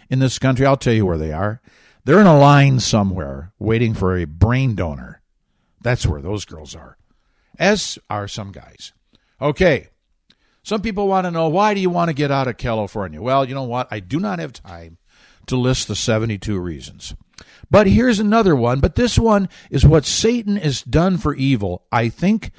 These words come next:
there's an opportunity to do for good. So wherever you are listening to this program and you see Satan move and work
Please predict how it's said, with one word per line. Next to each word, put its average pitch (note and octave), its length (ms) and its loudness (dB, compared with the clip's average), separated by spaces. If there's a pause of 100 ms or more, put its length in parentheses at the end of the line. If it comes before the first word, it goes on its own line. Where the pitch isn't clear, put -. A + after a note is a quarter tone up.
(220)
there's B2+ 220 6
an A#2 120 2
opportunity G#2 1040 -2 (460)
to A#2+ 140 0
do G#2+ 240 2
for G2+ 200 -6
good. G#2 500 0 (480)
So C#3+ 180 0
wherever A#3 440 4
you G#3 260 -2
are C#3+ 200 -6
listening C3 720 -6 (440)
to C#3+ 100 -6
this F3 200 -6
program C#3 560 -6 (340)
and C#3+ 160 -4
you A#3 200 -2
see D3+ 600 -6
Satan E3 600 -2
move B2 540 2
and A#2+ 220 -2
work B2 360 0